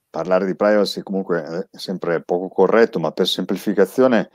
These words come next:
la corretta, il corretto trattamento dei dati personali è una condizione, eh, necessaria per qualsiasi,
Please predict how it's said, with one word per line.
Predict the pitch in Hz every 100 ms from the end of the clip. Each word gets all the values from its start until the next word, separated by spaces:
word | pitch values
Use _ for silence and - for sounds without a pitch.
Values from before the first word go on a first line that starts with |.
| - - - _
la | 95 -
corretta, | 107 101 113 - 110 101 98
il | 95 92
corretto | 110 117 156 139
trattamento | 104 95 101 117 131 -
dei | 95
dati | 92 104 98
personali | 98 - 123 98 107 98
è | 87 85 80 92 90 92 92 92
una | 92
condizione, | - 95 95 - 113 101 90 80 _ _ _ _
eh, | 95 92 87 85 82 78 80 85
necessaria | 92 101 240 - 139 123 127 131 123 123 120 95 90 80
per | - 95
qualsiasi, | - 98 - 120 117 - 95 92